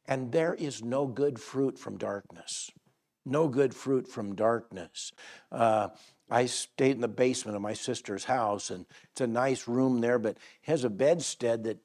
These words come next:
that the bed sticks in and the corner sticks out, and every time I went around that, I banged my shin on it. You know why?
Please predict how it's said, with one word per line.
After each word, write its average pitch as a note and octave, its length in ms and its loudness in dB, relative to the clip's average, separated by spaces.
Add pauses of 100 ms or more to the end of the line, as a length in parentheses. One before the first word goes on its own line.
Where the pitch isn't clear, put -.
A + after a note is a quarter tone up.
(260)
that A#2 380 0
the A#2+ 60 -8
bed C#3 260 4
sticks - 400 -2
in B2 380 0
and A#2+ 200 0
the A2+ 60 -2
corner E3 400 0
sticks - 340 -4
out, C3 220 4
and A#2 180 -2 (140)
every E3 800 2 (140)
time A2 760 0 (420)
I B2 140 -2
went A#2+ 200 0
around A#2+ 280 2
that, G2+ 360 -2
I A#2+ 140 4
banged A#2 480 0
my A2 160 -2
shin A2 340 -2
on D#2+ 140 -8
it. - 160 -20 (1600)
You B2 80 -10
know A#2 120 2
why? A#2 360 0